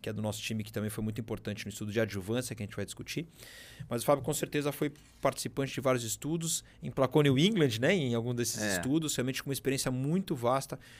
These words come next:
Speaker 1: Diria que o Fábio sabe muito de urologia, mas eu não sei, eu olho pra você e eu falo, "O Fábio é o cara do rim", né? É, eu não sei se você também acha que rim é,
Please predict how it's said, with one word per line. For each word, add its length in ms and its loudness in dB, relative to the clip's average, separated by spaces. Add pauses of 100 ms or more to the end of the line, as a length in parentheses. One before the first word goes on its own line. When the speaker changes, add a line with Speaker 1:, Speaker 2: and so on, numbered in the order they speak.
(100)
Speaker 1:
Diria 160 0
que 60 0
o 40 -2
Fábio 260 6
sabe 280 6
muito 480 8
de 120 6
urologia, 640 6
mas 160 6
eu 40 4
não 80 0
sei, 200 2
eu 40 6
olho 140 6
pra 140 4
você 240 4
e 20 8
eu 40 6
falo, 300 6 (380)
"O 60 -8
Fábio 320 8
é 20 12
o 60 10
cara 300 8
do 120 8
rim", 360 6 (280)
né? 420 6
É, 720 4
eu 80 4
não 80 2
sei 160 4
se 140 2
você 240 4
também 240 8
acha 280 8
que 140 0
rim 220 2
é, 180 4